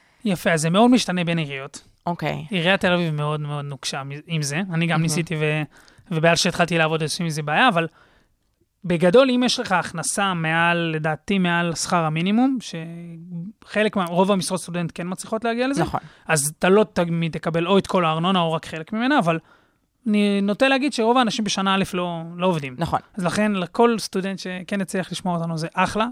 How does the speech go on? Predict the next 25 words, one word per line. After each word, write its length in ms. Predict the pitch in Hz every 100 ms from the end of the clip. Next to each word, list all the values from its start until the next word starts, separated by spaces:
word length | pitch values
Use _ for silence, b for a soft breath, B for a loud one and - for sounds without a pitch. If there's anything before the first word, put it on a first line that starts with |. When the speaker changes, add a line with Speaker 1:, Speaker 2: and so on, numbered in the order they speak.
| 233
Speaker 1:
לפחות 240 | - 196
לשנה 340 | 170 165 160
א'. 120 | 170 240 147
Speaker 2:
לגמרי. 300 | 135 123 135 - b b b -
Speaker 1:
אמ, 60 | 185 170 165 165 165
אבל 160 | 160
זה 120 | 156 170
ממש 280 | 175 202
משתנה 280 | 208 - 160
בין 120 | 151
עיריות. 320 | 151 143 131 -
אני 120 | 165
יודע 120 | 175
שעיריית 640 | 185 175 - - 185 170 160
תל 120 | 165
אביב 160 | 156
לא 80 | 165
כל 120 | 202 262
כך 280 | 247 - _
זורמת 440 | - 185 214 233 220
על 100 | 214
הדברים 280 | 220 254
האלה, 120 | 269 233
אבל 140 | 180
Speaker 2:
כן. 140 | 131